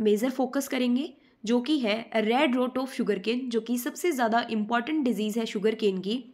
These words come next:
जिससे बहुत ज़्यादा यील्ड लॉस देखने को मिलता है। सेकंड है कॉमन स्मट या फिर whip smut disease of sugarcane। थर्ड है ग्रासी शूट डिजीज। फोर्थ है ratoon stunting and लास्ट में हम poke बिंग डिजीज को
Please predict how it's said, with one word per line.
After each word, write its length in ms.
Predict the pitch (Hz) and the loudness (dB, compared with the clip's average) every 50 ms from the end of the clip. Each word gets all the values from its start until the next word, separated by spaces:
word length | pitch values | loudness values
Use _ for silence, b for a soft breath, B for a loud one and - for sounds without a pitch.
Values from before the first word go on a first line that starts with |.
| _ _ _ | _ _ _
जिससे 280 | 208 226 240 - - 277 | -4 -4 -4 -4 -4 -6
बहुत 400 | 214 - 202 185 226 247 214 190 | -6 -6 -4 -2 -2 -2 -2 -2
ज़्यादा 280 | 196 202 196 196 247 285 | -2 -2 0 0 0 0
यील्ड 320 | - 254 240 240 247 247 B B B B B B B - | 0 2 2 2 2 0 B B B B B B B 4
लॉस 240 | 226 220 240 240 214 | 6 6 6 6 4
देखने 280 | 220 208 214 226 233 | 2 2 2 0 0
को 100 | 220 247 | 0 0
मिलता 300 | 240 214 202 190 190 196 | 0 0 0 -2 -2 -4
है। 380 | 196 202 208 226 269 - - - _ B B B B B | -4 -2 -4 -4 -4 -8 -12 -20 _ B B B B B
सेकंड 360 | - - 240 240 320 330 320 311 | -2 0 0 2 2 0 0 0
है 160 | 302 302 - | -2 -4 -4
कॉमन 420 | 294 - 240 226 240 269 311 311 | 0 4 4 4 6 4 2 0
स्मट 320 | 311 - 269 277 294 277 - | 0 0 0 0 0 0 -4
या 160 | 254 226 233 233 | -2 -2 -2 0
फिर 200 | 233 247 240 208 | 0 -2 0 0
whip 320 | 269 330 320 311 - - | 0 0 0 -2 -4 -2
smut 260 | - 262 262 269 214 | -2 -2 -2 0 0
disease 320 | 214 214 185 214 220 214 220 220 | 0 0 0 -2 -2 0 0 0
of 80 | 220 220 - | 0 0 -2
sugarcane। 420 | 220 202 208 202 190 220 240 262 294 - - B B B B B B B B - 254 | 0 0 0 0 0 -2 -2 -2 -2 -6 -12 B B B B B B B B -4 -2
थर्ड 180 | 247 269 302 | 0 2 2
है 200 | 294 277 294 294 | 0 0 0 0
ग्रासी 460 | 240 208 - 226 208 214 214 - 311 311 | -2 0 2 2 2 2 2 0 0 0
शूट 260 | 311 311 285 285 254 | 0 0 -2 0 0
डिजीज। 480 | 240 247 220 196 240 277 320 - - B B B B B B B _ | 2 2 2 2 0 0 0 -2 -6 B B B B B B B _
फोर्थ 300 | - - 269 302 320 320 - | -2 2 2 2 2 2 0
है 160 | 320 311 294 | 0 2 4
ratoon 340 | 240 226 220 262 277 320 330 | 4 4 4 2 2 0 0
stunting 520 | 330 - 254 220 202 190 202 233 262 285 - - | 0 0 -2 -2 0 0 0 -2 -2 -4 -4 -4
and 180 | 240 233 226 208 | -2 0 0 2
लास्ट 320 | 214 214 226 240 240 - | 2 2 2 0 0 -2
में 100 | 247 226 | -2 -2
हम 280 | 220 220 233 240 - - 254 | 0 -2 -2 -2 -4 -4 -2
poke 260 | 262 294 285 285 247 | -2 -2 -4 -2 0
बिंग 220 | 247 247 247 247 220 | 0 2 2 2 2
डिजीज 360 | 220 190 185 202 214 208 - | 0 0 -2 -2 -4 -4 0
को 340 | - 220 269 - - - | 0 0 0 0 -4 -12